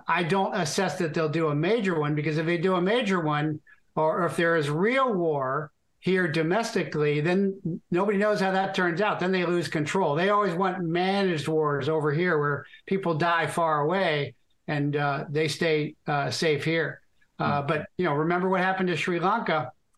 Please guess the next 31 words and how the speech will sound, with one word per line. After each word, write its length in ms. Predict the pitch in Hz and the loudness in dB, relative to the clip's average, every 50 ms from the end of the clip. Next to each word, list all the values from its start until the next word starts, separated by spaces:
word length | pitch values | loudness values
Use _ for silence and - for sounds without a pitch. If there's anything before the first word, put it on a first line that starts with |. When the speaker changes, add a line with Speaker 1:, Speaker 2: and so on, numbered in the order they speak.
| _ _ - | _ _ -4
Speaker 1:
Uh, 120 | 160 156 156 | -2 0 0
you 100 | 156 160 | 0 0
know, 140 | 170 160 151 | 0 2 0
the, 100 | 156 185 - 202 143 | 0 -2 -2 -4 -2
the, 240 | 143 156 151 147 147 | -2 0 0 0 0
the 60 | 147 147 | 0 0
government 380 | 175 180 180 180 180 175 151 | 0 0 0 0 0 -2 -2
collapsed 460 | - 175 175 175 185 214 214 - - | -2 0 0 2 2 0 -2 -2 -4
and 120 | 180 165 165 | -2 -2 0
they're 180 | 160 165 170 | 0 0 0
in, 200 | 170 170 165 165 | 0 0 -2 -2
they're 160 | 160 165 165 151 | 0 0 0 0
swimming 320 | - - 180 180 180 180 | 0 0 0 2 2 2
in 60 | 175 | 2
the, 160 | 170 156 156 - | 2 0 -2 -4
in 220 | 226 185 165 165 | -2 -2 0 0
the 260 | 160 156 156 151 151 151 | 0 0 0 -2 -2 -2
pala-, 340 | - 175 175 170 175 180 - | 0 0 0 0 0 -2 -2
uh, 420 | 208 156 151 151 147 147 156 160 | -4 -4 -4 -2 -2 -4 -4 -4
the 100 | 147 156 | -4 -2
palace, 500 | 151 175 180 175 170 175 160 - - - | 0 0 0 2 0 0 -2 -2 -2 -2
uh, 320 | 170 165 160 160 160 160 | -2 0 0 0 0 -2
swimming 360 | 151 - - 196 214 220 190 147 | -2 -2 -2 0 0 0 0 -2
pool. 360 | - 175 156 143 131 - - _ - - - - - - _ _ | 0 0 0 0 -2 -6 -12 _ -20 -20 -20 -20 -20 -20 _ _
Uh, 360 | 165 151 147 143 143 147 151 - - _ _ _ _ _ _ _ | -2 0 0 2 0 -2 -4 -8 -12 _ _ _ _ _ _ _
if 220 | - 165 156 151 - | -2 -2 -2 0 0
they 320 | 175 175 170 175 170 202 | 0 2 2 2 0 -2
do 320 | 196 147 151 185 175 156 170 | -2 0 0 0 0 0 -2
too 240 | - 220 247 262 | 0 0 2 2
much 300 | 254 240 202 180 - - | 2 2 2 0 0 -2
here, 500 | - 165 156 147 139 139 135 139 117 - | -2 0 0 0 0 0 -2 -4 -6 -10